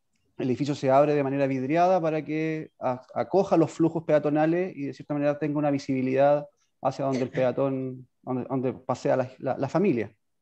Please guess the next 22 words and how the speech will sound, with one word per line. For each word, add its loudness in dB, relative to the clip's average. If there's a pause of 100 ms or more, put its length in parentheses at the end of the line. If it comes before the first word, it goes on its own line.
(200)
la, -12
las -12
personas. -8 (1200)
En -10
cuanto 0
a -8
su 6
programa 6
arquitectónico, 0
eh, -2 (480)
bueno, 0
son -2
dos -4
recintos, -2
un 0
recinto -2
para -4
damas 2
y -8
uno -2
para 4
varones. 2